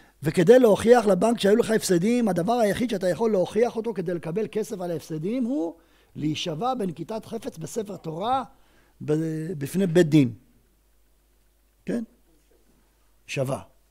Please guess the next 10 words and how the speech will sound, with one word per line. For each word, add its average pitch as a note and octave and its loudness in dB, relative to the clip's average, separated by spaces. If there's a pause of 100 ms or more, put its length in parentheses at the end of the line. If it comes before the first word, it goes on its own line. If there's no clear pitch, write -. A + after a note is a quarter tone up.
(340)
ורק A#3+ 2
אם C#4 6
אתה A#3 4
נשבע, C4 4
יש A3+ 8
לך A3+ 2
זכות G#3+ 2
לקבל E3+ 2
את D3+ -2
הכסף. - -10